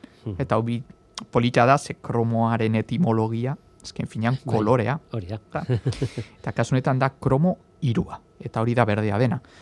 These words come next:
Speaker 2: Kromoak beste hainbat egoera ditu, eta izan daiteke horiska, laranja, e, morea.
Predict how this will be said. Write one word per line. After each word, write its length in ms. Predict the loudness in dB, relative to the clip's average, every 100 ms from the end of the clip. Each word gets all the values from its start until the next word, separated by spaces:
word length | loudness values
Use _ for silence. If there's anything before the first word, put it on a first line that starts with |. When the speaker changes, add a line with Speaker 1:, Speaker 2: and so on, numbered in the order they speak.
| -20 -2
Speaker 2:
Kromoak 460 | 4 6 6 2 0
beste 1080 | -4 -2 2 4 4 4 4 4 2 2 0 -8 -4
hainbat 380 | 0 2 2 2
egoera 360 | 0 0 0
ditu, 320 | 0 -2 -2 -6 -8
eta 180 | -8 -8
izan 180 | -6 -6
daiteke 480 | -6 -8 -8 -6
horiska, 880 | -4 -4 -4 -4 -4 -2 0 0 -2
laranja, 720 | -4 -4 -2 0 2 0 0 -4 -10 -12 -18 -14
e, 200 | -10 -8
morea. 640 | -6 -4 -2 2 2 2